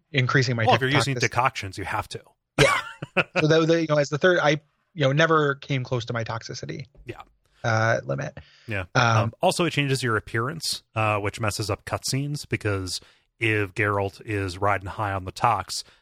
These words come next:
Speaker 2: then he's real pale and you can see these, like, lines of infection crawling across his face.
Speaker 1: Yeah. It's exactly what happens when Rogue touches somebody in, in the X-Men movies.
Speaker 2: Mm-hmm.
Speaker 1: Um,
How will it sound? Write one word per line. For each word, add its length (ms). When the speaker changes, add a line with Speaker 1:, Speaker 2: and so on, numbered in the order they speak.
Speaker 2:
then 160
he's 320
real 160
pale 400
and 80
you 60
can 120
see 220
these, 220
like, 200
lines 380
of 80
infection 500
crawling 320
across 300
his 120
face. 360
Speaker 1:
Yeah. 160
It's 120
exactly 340
what 120
happens 260
when 120
Rogue 280
touches 300
somebody 400
in, 300
in 120
the 80
X-Men 240
movies. 440
Speaker 2:
Mm-hmm. 260
Speaker 1:
Um, 380